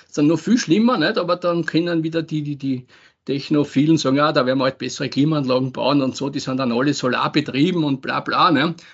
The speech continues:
Wird schon, ne? Da kann man immer noch diskutieren, ne? Aber wenn's um Naturleistungen geht, ähm,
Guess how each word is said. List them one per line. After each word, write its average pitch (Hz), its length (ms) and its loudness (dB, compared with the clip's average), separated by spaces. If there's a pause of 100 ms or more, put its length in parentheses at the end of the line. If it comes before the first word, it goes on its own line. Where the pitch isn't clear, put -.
(320)
Wird 170 300 0
schon, 190 240 -4
ne? 160 260 -2 (220)
Da 147 80 -8
kann 170 180 -4
man 240 80 0
immer 254 140 2
noch 165 100 2
diskutieren, 131 640 -4
ne? 202 180 -4 (260)
Aber 143 180 -2
wenn's 160 200 0
um 151 140 4
Naturleistungen 156 880 0
geht, 151 280 -2
ähm, 147 360 -2